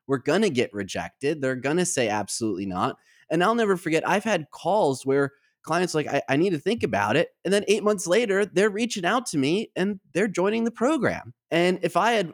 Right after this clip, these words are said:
just hung up and said, "Oh, it's their fault and I can't believe them and screw this and blah, blah, blah,"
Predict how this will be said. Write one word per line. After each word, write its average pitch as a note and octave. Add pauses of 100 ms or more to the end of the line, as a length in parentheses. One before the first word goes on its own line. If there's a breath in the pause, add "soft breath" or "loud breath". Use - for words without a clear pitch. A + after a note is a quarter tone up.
(160)
just E3+
hung F3
up E3+
and C3+
said, A2
"Oh, C3+
it's C#3
their C#3+
fault B2+
and A#2
I D3
can't C#3+
believe B2+
them A#2+
and G2+
screw E3
this B2+
and F#2
blah, D#3
blah, D3+
blah," B2